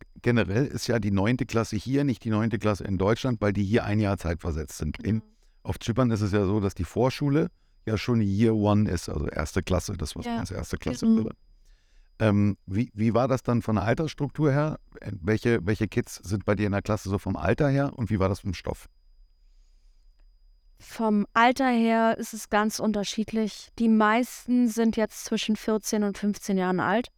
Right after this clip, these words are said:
Speaker 2: Ich bin jetzt siebzehn. Das heißt, da, da ist schon ein großer Unterschied zwischen. Ähm, es gibt aber auch ein, zwei Schüler, die sind dann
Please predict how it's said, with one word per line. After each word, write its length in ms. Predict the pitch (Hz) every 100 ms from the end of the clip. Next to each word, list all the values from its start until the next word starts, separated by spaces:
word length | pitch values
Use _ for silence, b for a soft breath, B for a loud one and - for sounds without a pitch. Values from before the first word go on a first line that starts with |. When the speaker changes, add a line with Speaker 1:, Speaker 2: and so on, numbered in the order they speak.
| _ _ _ -
Speaker 2:
Ich 160 | 190 -
bin 100 | 190
jetzt 180 | 185
siebzehn. 540 | - 190 - - 165 175 - _ _ _ _ _ _ _ _ -
Das 200 | 185 -
heißt, 240 | 190 185
da, 240 | 202 208 -
da 220 | 202 190
ist 140 | 180
schon 240 | - 214 202
ein 60 |
großer 340 | 196 196 202 180
Unterschied 420 | 190 196 - 180
zwischen. 440 | - 185 185 196 - _
Ähm, 400 | - 196 190 180 180
es 140 | -
gibt 160 | 208 -
aber 260 | 202 202
auch 100 | 190
ein, 200 | - 190
zwei 200 | 196 202
Schüler, 360 | 196 - 220 208
die 140 | 208
sind 240 | 202 196 185
dann 220 | 180